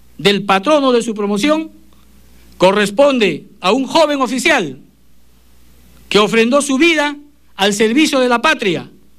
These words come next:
en el cumplimiento de una misión operativa, cuyo propósito era el de mantener la presencia del Estado en los pueblos más lejanos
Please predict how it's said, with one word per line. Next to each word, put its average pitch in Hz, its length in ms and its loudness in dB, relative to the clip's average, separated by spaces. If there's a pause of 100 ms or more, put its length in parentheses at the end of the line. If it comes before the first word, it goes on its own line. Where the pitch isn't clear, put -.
(460)
en 185 120 0
el 208 140 0
cumplimiento 240 680 2
de 240 60 4
una 269 200 2
misión 254 300 0
operativa, 220 640 0 (1200)
cuyo 180 220 0
propósito 311 720 0 (880)
era 262 260 2
el 262 60 -2
de 240 80 2
mantener 240 520 0
la 226 180 -6
presencia 240 520 0
del 220 160 2
Estado 226 540 2 (340)
en 202 140 0
los 202 120 0
pueblos 247 480 0 (340)
más 254 240 2
lejanos 247 600 -2